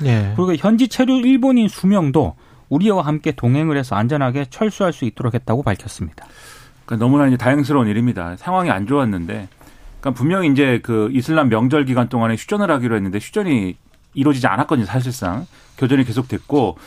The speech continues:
Speaker 3: 휴전을 하는 동안 반군들이 공항을 열어주기로 했는데 공항을 이제 이 시가전이 계속되고 이러다 보니까 안 열어줬습니다. 그래서 과연 이게 수송 작전이 제대로 될 수 있을까 의문이 컸는데,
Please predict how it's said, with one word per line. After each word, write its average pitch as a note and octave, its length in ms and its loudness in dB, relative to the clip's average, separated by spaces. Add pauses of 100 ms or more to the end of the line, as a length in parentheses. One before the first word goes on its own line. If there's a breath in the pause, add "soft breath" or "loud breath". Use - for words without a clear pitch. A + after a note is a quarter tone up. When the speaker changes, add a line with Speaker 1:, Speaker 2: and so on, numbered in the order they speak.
(260 loud breath)
Speaker 3:
휴전을 G#3+ 280 0
하는 A3+ 160 2
동안 F#3+ 220 0
반군들이 C#3+ 600 2
공항을 C3 360 2
열어주기로 C3+ 500 0
했는데 A2 400 0
공항을 D3 360 2
이제 B2+ 260 0 (100)
이 B2+ 240 0 (200)
시가전이 F3+ 400 -2
계속되고 B2+ 320 -4
이러다 A#2 180 2
보니까 G#2+ 300 -2
안 A2+ 120 0
열어줬습니다. G#2+ 640 -2
그래서 A2 400 0 (460 loud breath)
과연 C3+ 260 2
이게 B2+ 140 2
수송 F#3+ 340 -2
작전이 C3 320 2
제대로 B2 240 0
될 A#2 160 -2
수 A#2+ 140 -8
있을까 - 260 -6
의문이 G#2+ 260 0
컸는데, G#2+ 720 -2